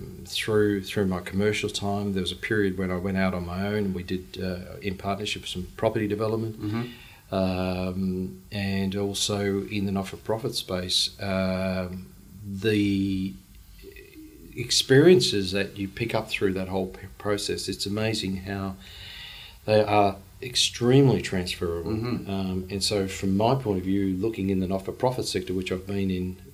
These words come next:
Speaker 1: uh, a lot in the last ten years, I think the more and more that the not-for-profit sector looks at the best practice business principles that are, are out there, what works,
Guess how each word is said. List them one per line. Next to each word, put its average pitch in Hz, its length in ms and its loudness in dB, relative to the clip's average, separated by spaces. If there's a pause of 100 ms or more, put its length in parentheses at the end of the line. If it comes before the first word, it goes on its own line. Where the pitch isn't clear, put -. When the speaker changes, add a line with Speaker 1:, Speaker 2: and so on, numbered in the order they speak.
Speaker 1:
uh, 92 320 -6
a 95 80 -4
lot 95 320 0
in 92 100 -6
the 92 80 -2
last 90 320 -6
ten 92 200 -2
years, 110 500 0 (880)
I 104 160 0
think 101 600 0
the 101 100 -2
more 110 340 6
and 95 100 4
more 98 280 4
that 92 180 -4
the 92 60 -6
not-for-profit - 640 -2
sector 95 420 -2
looks 95 580 -2 (120)
at 95 380 0 (800)
the - 60 -4
best - 520 2
practice - 500 0
business 107 520 2
principles 87 720 -2
that 95 140 2
are, 90 120 0 (120)
are 92 180 0
out 110 200 2
there, 78 200 0
what 107 280 2
works, - 520 0